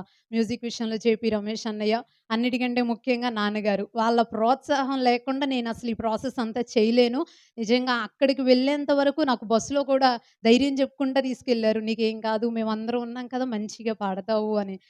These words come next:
ఆ రికార్డింగ్ సమయంలో కూడా పాపం "కూర్చోండి డాడీ" అంటే కూర్చోకుండా నా ఎదురుంగా నుంచొని ఇలా పాడాలి, అలా పాడాలి అని చెప్పి up and downs అన్నీ కూడా చెప్తా నన్ను అలా,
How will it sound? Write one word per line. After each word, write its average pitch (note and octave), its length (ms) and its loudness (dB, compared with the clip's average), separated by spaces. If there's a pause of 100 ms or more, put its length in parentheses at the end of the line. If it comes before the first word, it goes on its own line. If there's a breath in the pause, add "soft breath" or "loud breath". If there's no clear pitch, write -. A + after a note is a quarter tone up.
(180 soft breath)
ఆ G#3 120 2
రికార్డింగ్ B3 500 2
సమయంలో A#3+ 500 4
కూడా A3+ 280 0 (300)
పాపం A#3+ 280 0
"కూర్చోండి C4+ 480 -4
డాడీ" B3+ 300 4
అంటే A#3+ 200 0
కూర్చోకుండా A#3+ 600 0
నా A#3 120 2
ఎదురుంగా B3+ 420 2
నుంచొని A3+ 520 0 (280 soft breath)
ఇలా A#3 240 6
పాడాలి, B3 500 2
అలా A#3 220 4
పాడాలి A#3+ 540 0
అని A#3+ 180 -2
చెప్పి A#3+ 260 0
up G#3+ 160 0
and B3+ 140 4
downs C4+ 260 0
అన్నీ C4 320 0
కూడా C#4 220 2
చెప్తా C4+ 520 -2
నన్ను A#3 260 -4
అలా, G#3+ 260 2